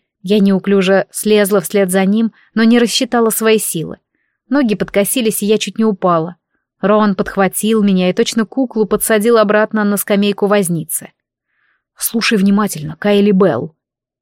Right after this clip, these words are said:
Его руки продолжали сжимать мою талию, не давая даже шелохнуться.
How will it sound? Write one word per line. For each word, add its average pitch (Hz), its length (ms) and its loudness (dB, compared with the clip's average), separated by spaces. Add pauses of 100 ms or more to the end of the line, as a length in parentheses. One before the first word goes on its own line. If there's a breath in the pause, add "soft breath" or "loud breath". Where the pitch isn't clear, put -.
(140)
Его 196 280 2
руки 196 260 0
продолжали 220 640 0
сжимать 202 420 -2
мою 208 180 0
талию, 185 420 -2
не 202 120 2
давая 202 300 2
даже 214 240 0
шелохнуться. 214 800 -4